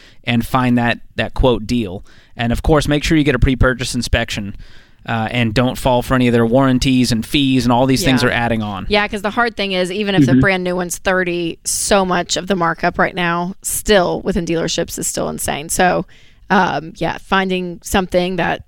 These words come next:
Speaker 2: is reasonable, probably used. Um, how much do you think you can get for your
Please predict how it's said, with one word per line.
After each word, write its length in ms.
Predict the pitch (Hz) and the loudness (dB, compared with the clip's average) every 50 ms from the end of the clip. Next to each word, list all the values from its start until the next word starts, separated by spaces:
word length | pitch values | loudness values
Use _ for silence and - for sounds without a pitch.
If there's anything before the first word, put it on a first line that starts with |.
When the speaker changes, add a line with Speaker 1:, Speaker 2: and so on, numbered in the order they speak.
| - - | -14 -8
Speaker 2:
is 200 | - 190 - - | -6 -4 0 0
reasonable, 540 | 190 185 180 180 175 170 165 165 160 - - _ - - - - - | 0 0 0 0 0 2 2 2 2 0 -6 _ -20 -20 -20 -12 -6
probably 240 | - 180 165 160 175 | -2 0 0 0 0
used. 600 | 180 190 185 175 170 175 180 175 - - - - - - | 2 2 2 4 2 0 -2 -4 -6 -10 -10 -12 -10 -6
Um, 500 | - 185 180 151 151 - - - - - - - - | -2 0 0 2 0 0 -2 -4 -6 -12 -12 -6 -2
how 100 | 202 214 | 2 4
much 160 | 226 240 233 - | 4 4 4 4
do 60 | 247 | 4
you 60 | 240 | 4
think 100 | 233 202 | 4 2
you 120 | 202 202 190 | 2 0 0
can 100 | 233 220 | 0 2
get 240 | 202 202 180 - | 2 2 0 0
for 100 | - - | -2 -2
your 420 | 190 180 175 180 175 165 165 - | -2 0 2 2 2 2 2 -2